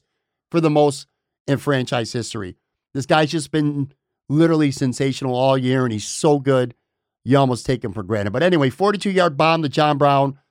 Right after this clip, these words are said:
the forty-nine-yard bomb to Stefon Diggs. By the way, both beautiful throws by Josh Allen that gave his receivers a chance to run under him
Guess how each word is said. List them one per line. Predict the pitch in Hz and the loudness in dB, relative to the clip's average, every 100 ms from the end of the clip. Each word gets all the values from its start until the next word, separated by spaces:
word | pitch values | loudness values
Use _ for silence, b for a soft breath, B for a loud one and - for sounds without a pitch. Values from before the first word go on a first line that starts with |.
| _ | _
the | 104 | -6
forty-nine-yard | 170 170 156 156 160 156 127 | 0 0 2 2 2 2 2
bomb | 143 143 143 | 2 2 0
to | |
Stefon | 120 - 143 147 139 | -2 -2 0 0 -2
Diggs. | 123 139 117 | -2 -2 -2
By | 151 | -2
the | 139 | 0
way, | 117 | -2
both | 113 151 151 147 _ _ - | 0 2 2 0 _ _ -6
beautiful | 175 170 - 127 | 2 2 2 -2
throws | 143 135 | 2 2
by | 117 120 | 2 -2
Josh | 113 127 120 - | 2 0 0 0
Allen | 127 123 117 107 _ _ _ _ | -2 -2 -4 -8 _ _ _ _
that | 113 107 | -4 0
gave | 143 135 | 2 0
his | 117 | -2
receivers | 117 - 139 123 | -6 -2 -2 -2
a | 107 | -4
chance | 139 127 | -4 -4
to | 110 | -4
run | 117 127 | -2 0
under | 120 117 110 | 0 0 -2
him | 107 | -6